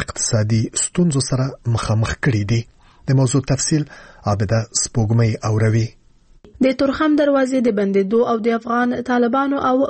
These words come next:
Speaker 2: پاکستاني پولساتو ترمنځ د جګړو په دوام د دغې دروازې د خلاصېدو لپاره د دواړو لورو د قومي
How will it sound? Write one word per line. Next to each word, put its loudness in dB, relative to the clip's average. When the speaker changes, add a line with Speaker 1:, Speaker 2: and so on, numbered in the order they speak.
Speaker 2:
پاکستاني -2
پولساتو 0
ترمنځ 2
د 2
جګړو 2
په 2
دوام 0
د -4
دغې 2
دروازې 2
د 0
خلاصېدو 0
لپاره 0
د 2
دواړو 2
لورو 2
د 2
قومي 0